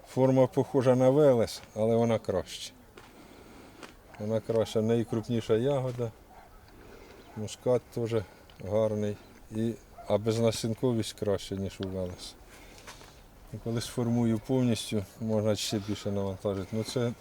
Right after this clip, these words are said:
стоюща ягода, таку можна садити. Соломія.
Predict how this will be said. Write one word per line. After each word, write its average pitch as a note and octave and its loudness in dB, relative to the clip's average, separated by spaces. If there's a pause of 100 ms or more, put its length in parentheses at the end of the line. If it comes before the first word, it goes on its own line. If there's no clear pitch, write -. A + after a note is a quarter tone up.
(260)
стоюща A2 -2
ягода, G2 0 (120)
таку G#2+ -8
можна G2+ -4
садити. - -12 (1200)
Соломія. G#2+ -4